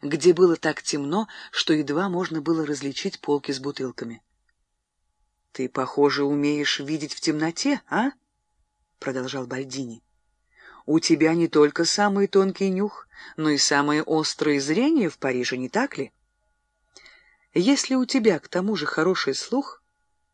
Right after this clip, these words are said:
то раскрой уши пошире, и я тебе скажу, ты маленький обманщик. Наверное, ты кое-что слямзил у Пелесье,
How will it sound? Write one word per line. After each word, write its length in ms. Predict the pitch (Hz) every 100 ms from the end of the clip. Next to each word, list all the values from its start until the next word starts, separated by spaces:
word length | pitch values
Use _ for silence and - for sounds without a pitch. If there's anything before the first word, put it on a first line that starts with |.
| _ _
то 140 | - 196
раскрой 460 | 220 214 - 294
уши 320 | 294 302 - 196
пошире, 560 | 143 - 143 127 117 -
и 120 | 135
я 160 | 139
тебе 240 | 139 156 156
скажу, 500 | - 160 160 254 - _ _ _ _ _ -
ты 140 | 151
маленький 520 | 165 175 180 180 190
обманщик. 800 | 180 160 175 254 262 - 131 - _ _ _ _ _ _ _ _ _
Наверное, 640 | 139 139 143 180 220 190 151
ты 220 | - 202
кое-что 520 | - 180 208 - 190
слямзил 540 | - 160 160 175 180 175
у 80 |
Пелесье, 580 | 170 165 170 - 247 294